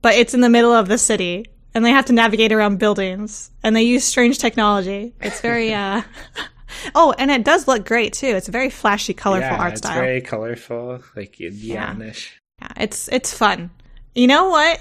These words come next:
Speaker 1: You know how, like, that guy's a fisherman, and then he, like, uses the power of his fisherman muscles into his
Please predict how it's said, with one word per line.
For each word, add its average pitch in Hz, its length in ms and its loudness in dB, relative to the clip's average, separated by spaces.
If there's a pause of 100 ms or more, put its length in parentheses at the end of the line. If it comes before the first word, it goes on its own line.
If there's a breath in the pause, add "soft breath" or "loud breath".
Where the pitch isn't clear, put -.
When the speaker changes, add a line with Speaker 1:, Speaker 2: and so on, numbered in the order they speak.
Speaker 1:
You 269 120 -2
know 302 180 0
how, 294 220 2
like, 269 160 0
that 240 180 0
guy's 226 260 2
a 226 80 -2
fisherman, 233 680 -6
and 208 240 -4
then 208 160 -4
he, 208 180 -2
like, 202 280 -4
uses 208 320 -2
the 208 80 -8
power 202 400 -2
of 202 120 -4
his 208 160 -6
fisherman 208 480 -4
muscles 208 460 -4
into 214 360 -2
his 202 240 -4